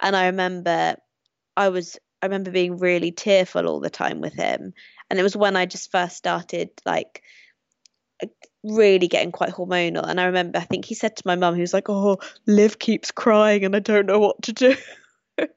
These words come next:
<laughs> I mean, poor guy. But I feel like at the time you just feel like you're this total an-, anomaly that's just really tearful and almost, like,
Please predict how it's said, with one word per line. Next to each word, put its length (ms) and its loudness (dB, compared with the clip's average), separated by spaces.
<laughs> 560 4
I 100 2
mean, 220 -4
poor 220 2
guy. 400 -4
But 320 4
I 100 0
feel 300 -2
like 460 0
at 200 -4
the 60 -8
time 380 -4
you 120 -12
just 260 -12
feel 240 2
like 220 -2
you're 120 0
this 240 -6
total 300 -2
an-, 160 -4
anomaly 680 0
that's 340 0
just 320 -6
really 260 4
tearful 600 2
and 220 0
almost, 340 0
like, 140 -2